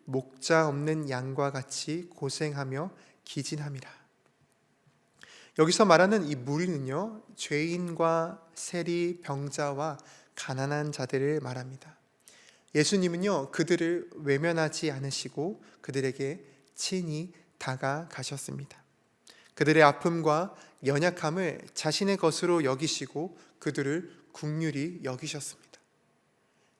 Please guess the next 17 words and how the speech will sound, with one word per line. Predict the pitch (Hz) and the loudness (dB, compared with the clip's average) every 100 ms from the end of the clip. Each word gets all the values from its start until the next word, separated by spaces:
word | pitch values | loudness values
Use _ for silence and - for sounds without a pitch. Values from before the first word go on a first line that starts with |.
| - | -12
사랑과 | - 185 180 175 165 165 165 170 165 - | 2 6 8 8 6 8 6 4 -4 -2
긍휼, | 151 151 151 139 147 - _ _ _ _ _ _ _ _ - | 0 2 2 2 -4 -16 _ _ _ _ _ _ _ _ -4
이 | 156 | 2
예수님의 | 139 - 165 160 | 2 2 0 0
성품을 | 156 170 - 156 160 165 160 | 0 -2 -4 -2 -2 -2 -6
발견합니다. | 139 139 147 139 135 135 - - _ - | -8 -6 -4 -4 -8 -12 -18 -20 _ 0
하지만 | 185 175 190 175 - - - - | 2 2 0 -2 -6 -18 -6 2
이 | 170 | 4
사랑과 | 190 220 214 208 196 202 202 202 | 6 8 8 4 4 6 6 0
긍휼만이 | - 160 175 185 147 135 160 | -8 -4 0 0 0 -2 0
예수님의 | 139 135 156 147 151 | 0 0 -2 -4 -2
성품은 | 160 151 156 143 170 | -4 -4 -4 -4 -4
아닙니다. | 156 135 131 139 - - _ _ _ _ | -6 -8 -10 -12 -16 -20 _ _ _ _
예수님은요, | 147 139 170 151 156 196 131 - - - | 2 2 0 -2 -2 -4 -6 -14 -20 -4
또 | 180 131 | 2 4
온유하고 | 147 214 214 190 151 156 156 160 - | 4 4 4 4 4 2 0 -2 -6
겸손하십니다. | 135 135 156 131 - 135 - - | -6 -6 -6 -6 -8 -10 -16 -20